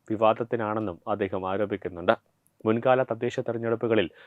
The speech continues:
സുരേഷ് ഗോപി തിരുവനന്തപുരം ശാസ്തമംഗലം വാർഡിലെ വോട്ടറാണ്. അതുകൊണ്ട് ഇക്കുറിയും അദ്ദേഹം വോട്ടറായി. ലോക്സഭാ തെരഞ്ഞെടുപ്പിന് അദ്ദേഹം തൃശ്ശൂരിൽ വോട്ടർ പട്ടികയിൽ പേര് ചേർത്തെങ്കിലും ഇവിടുത്തെ തദ്ദേശ വോട്ടർ പട്ടികയിൽ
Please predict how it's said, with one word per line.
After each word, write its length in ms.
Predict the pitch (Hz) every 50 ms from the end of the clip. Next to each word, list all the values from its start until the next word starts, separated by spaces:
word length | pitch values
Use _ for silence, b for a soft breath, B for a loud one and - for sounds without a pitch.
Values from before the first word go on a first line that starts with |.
| B B
സുരേഷ് 360 | - - 104 107 117 - -
ഗോപി 200 | 117 104 95 120
തിരുവനന്തപുരം 720 | 165 - _ _ _ - 107 113 117 113 117 110 113 110
ശാസ്തമംഗലം 640 | 110 - 107 104 - - 127 123 120 117 113 113 110
വാർഡിലെ 320 | 107 104 104 110 101 98 - -
വോട്ടറാണ്. 500 | - 92 95 - 95 87 82 80 98 95 - _ _ _ -
അതുകൊണ്ട് 340 | 104 120 110 110 104 104 - -
ഇക്കുറിയും 440 | 113 110 - - 123 113 104 98 87 -
അദ്ദേഹം 340 | 101 101 107 98 107 95 - - 98
വോട്ടറായി. 440 | 95 98 - - 87 85 92 - - _ _ _ _ _ _ -
ലോക്സഭാ 460 | 104 107 110 120 120 - - 117 120 120
തെരഞ്ഞെടുപ്പിന് 560 | - 113 110 113 117 107 107 - 104 113 131 - -
അദ്ദേഹം 300 | 104 107 107 - 110 110
തൃശ്ശൂരിൽ 600 | 110 _ - 113 107 - - 135 127 117 95 87 - -
വോട്ടർ 560 | 104 101 107 110 _ _ _ - - 123 123 - -
പട്ടികയിൽ 420 | 113 107 - 117 98 101 110 160 B B B B B _ -
പേര് 260 | 110 110 117 120 131 -
ചേർത്തെങ്കിലും 540 | - 113 113 - - 110 107 104 98 107 - -
ഇവിടുത്തെ 420 | 104 98 107 104 110 - 131 165 b b b b _ -
തദ്ദേശ 380 | 101 98 110 120 127 123 - - - - -
വോട്ടർ 220 | 110 107 104 - 117
പട്ടികയിൽ 400 | 113 - 107 110 113 104 110